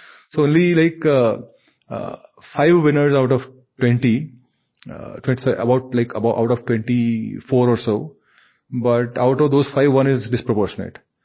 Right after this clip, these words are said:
Uh, that I think will, will be true for, uh, and this is a very power law business, and power law can be, like, infinite, right? And the power law again, uh, which basically means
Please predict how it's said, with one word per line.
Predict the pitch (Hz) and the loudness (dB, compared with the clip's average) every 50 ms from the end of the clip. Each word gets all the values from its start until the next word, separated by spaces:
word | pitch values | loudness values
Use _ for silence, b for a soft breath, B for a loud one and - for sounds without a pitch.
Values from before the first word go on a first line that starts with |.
| _ _ _ _ _ | _ _ _ _ _
Uh, | - 107 107 107 104 101 101 101 98 - - - - - | -12 -10 -8 -6 -8 -8 -8 -10 -12 -14 -16 -16 -14 -4
that | 131 156 165 160 | -2 -2 0 2
I | 156 139 | 0 0
think | 147 160 165 143 | 0 -2 -2 0
will, | 156 151 147 143 135 | 0 0 0 0 0
will | 139 143 135 | 0 0 0
be | 131 139 131 | -2 -2 0
true | - 123 127 127 123 - | 0 0 0 0 -2 -2
for, | 123 110 104 98 95 - - _ _ _ _ _ _ _ _ _ _ _ _ _ _ - | -2 -2 -2 -2 -6 -10 -16 _ _ _ _ _ _ _ _ _ _ _ _ _ _ -18
uh, | 107 98 - - - - - _ _ _ _ _ _ _ _ | -16 -16 -16 -18 -20 -20 -20 _ _ _ _ _ _ _ _
and | - 117 | -6 -6
this | 135 131 - | -4 -2 0
is | 175 | 2
a | 156 | 2
very | 143 143 165 | 4 2 2
power | 160 147 123 127 139 | 2 4 4 4 4
law | 143 143 143 | 4 2 2
business, | 139 135 113 - 175 202 190 - - _ b b b b b b b b b _ | 2 0 0 0 -4 -4 -4 -6 -12 _ b b b b b b b b b _
and | 127 120 127 127 123 | -2 0 0 0 2
power | 123 147 147 165 180 | 2 4 4 4 4
law | 180 185 175 | 4 4 2
can | 170 170 165 | 2 0 2
be, | 160 | 2
like, | 156 147 143 139 143 - - _ _ - | 2 2 2 0 -2 -10 -20 _ _ -4
infinite, | 135 120 - - 123 117 113 107 95 - | -4 -4 -2 0 0 0 0 -2 -2 -6
right? | - 147 165 - - _ _ _ b b b b b b 131 | -8 -12 -12 -16 -18 _ _ _ b b b b b b -4
And | 127 131 135 | -2 -2 -2
the | 135 | 0
power | - 135 127 139 147 | 2 2 2 4 4
law | 156 165 160 | 2 2 2
again, | 147 147 151 151 151 156 156 151 151 | 2 2 2 2 0 -2 -2 -2 -2
uh, | 147 143 139 139 135 | 0 0 0 0 0
which | 123 135 131 | 0 -2 -2
basically | 123 - - 214 - 208 208 | -2 0 0 0 0 2 2
means | 190 170 165 160 147 180 190 - | 2 4 4 2 2 2 0 0